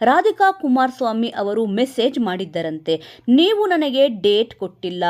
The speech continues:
ಈಗಲಾದರೂ ಡೇಟ್ ಕೊಡಿ, ನಾನು ನಿಮಗೆ ಸಿನಿಮಾ ಮಾಡಬೇಕು" ಅಂತ ಮೆಸೇಜ್ ಕಳುಹಿಸಿದ್ದೆ ಅಂತ ರಾಧಿಕಾ ಕುಮಾರಸ್ವಾಮಿ ಅವರು ಹೇಳಿದ್ದಾರೆ. ಇನ್ನು ಮೆಸೇಜ್ ನೋಡಿದ ಕೂಡಲೇ ಪವರ್ ಸ್ಟಾರ್ ಪುನೀತ್ ರಾಜ್ಕುಮಾರ್ ಅವರು ಫೋನ್ ಮಾಡಿ,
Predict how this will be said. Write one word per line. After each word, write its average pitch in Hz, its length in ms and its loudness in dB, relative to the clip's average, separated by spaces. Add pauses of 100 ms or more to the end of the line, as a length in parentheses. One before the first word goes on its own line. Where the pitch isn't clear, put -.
(320)
ಈಗಲಾದರೂ 320 720 2
ಡೇಟ್ 214 360 0
ಕೊಡಿ, 190 280 -4
ನಾನು 320 320 0
ನಿಮಗೆ 285 360 0
ಸಿನಿಮಾ 262 480 0
ಮಾಡಬೇಕು" 240 680 -2
ಅಂತ 185 340 -8
ಮೆಸೇಜ್ 214 560 -4
ಕಳುಹಿಸಿದ್ದೆ 202 640 -4
ಅಂತ 185 360 -6 (100)
ರಾಧಿಕಾ 294 460 -2
ಕುಮಾರಸ್ವಾಮಿ 220 760 -6
ಅವರು 180 220 -4
ಹೇಳಿದ್ದಾರೆ. 156 720 -6 (1400)
ಇನ್ನು 440 360 2
ಮೆಸೇಜ್ 277 560 0
ನೋಡಿದ 285 360 0
ಕೂಡಲೇ 220 440 -2
ಪವರ್ 240 380 2
ಸ್ಟಾರ್ 277 420 0
ಪುನೀತ್ 302 380 0
ರಾಜ್ಕುಮಾರ್ 226 540 0
ಅವರು 196 260 0
ಫೋನ್ 302 480 2
ಮಾಡಿ, 190 360 -2